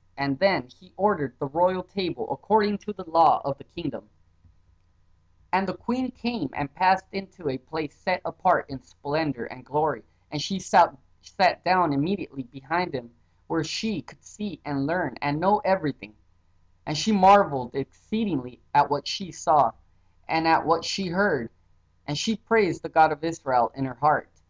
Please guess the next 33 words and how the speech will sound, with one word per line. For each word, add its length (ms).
And 120
she 160
was 220
struck 540
with 240
wonder 480
at 180
the 80
splendor 600
of 160
the 80
royal 320
place 560
which 180
she 220
saw, 380
for 80
she 240
could 200
see, 360
though 200
no 180
one 200
could 180
see 220
her, 260
even 300
as 180
Solomon 460
had 160
arranged 500
in 140
wisdom 380